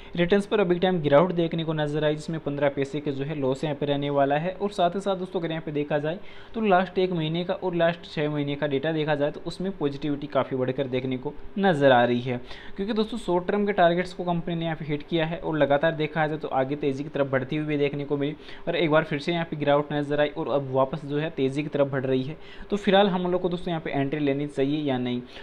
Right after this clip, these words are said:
तो फिलहाल दोस्तों मैं अभी time recommend करूँगा कि फिलहाल दोस्तों अगर आप entry लेना चाहते हैं तो ले सकते हैं, तेज़ी काफ़ी अच्छी बढ़कर देखने को नजर आएगी,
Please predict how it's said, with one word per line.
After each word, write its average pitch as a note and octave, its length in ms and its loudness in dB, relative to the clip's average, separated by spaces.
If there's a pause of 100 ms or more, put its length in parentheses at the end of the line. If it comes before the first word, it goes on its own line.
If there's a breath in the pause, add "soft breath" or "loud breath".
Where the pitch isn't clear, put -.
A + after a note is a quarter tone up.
(140 loud breath)
तो G3 80 0
फिलहाल G3 300 6
दोस्तों G#3 200 -2
मैं F#3 100 2
अभी D#3+ 220 0
time E3+ 220 2
recommend D#3 280 0
करूँगा D#3+ 200 -6
कि E3+ 100 -4
फिलहाल D3+ 280 0
दोस्तों D#3+ 200 -4
अगर D3+ 120 0
आप D3 160 2
entry C#3+ 240 0
लेना C#3+ 200 0
चाहते C#3 300 0
हैं F#3 120 -6
तो G3 80 0
ले D#3+ 180 0
सकते E3+ 280 -6
हैं, G#3 120 -4
तेज़ी E3 300 -4
काफ़ी E3+ 280 0
अच्छी D#3+ 180 -8
बढ़कर D3 300 0
देखने C#3 260 -2
को C#3+ 120 -4
नजर C#3 280 0
आएगी, C#3 240 2